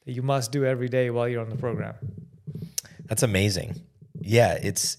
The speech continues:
Speaker 2: it's not something that I recognized until later on in life. It's not really talked about how,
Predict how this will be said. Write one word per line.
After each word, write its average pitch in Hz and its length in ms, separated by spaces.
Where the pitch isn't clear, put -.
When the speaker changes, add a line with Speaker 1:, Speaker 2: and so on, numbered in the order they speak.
Speaker 2:
it's 104 200
not 120 180
something 143 280
that 98 120
I 95 80
recognized 90 760
until 85 580
later 92 280
on 85 160
in 80 100
life. 90 400
It's - 180
not 95 160
really 98 200
talked 95 320
about 82 320
how, 90 380